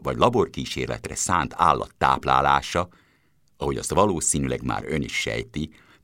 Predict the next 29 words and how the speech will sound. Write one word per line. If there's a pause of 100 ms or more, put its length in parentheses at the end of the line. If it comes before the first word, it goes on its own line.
pellettel
történik. (880)
Ez
az
állatok
esetében (100)
tökéletes
megoldás. (460)
A
pellet
felbecsülhetetlenül
nagy
segítség
a
gazdaság (280)
és
az
ipar
számára. (840)
A
pellet
sikere
akkora
volt,
hogy
az
elmúlt
hetvenöt
évben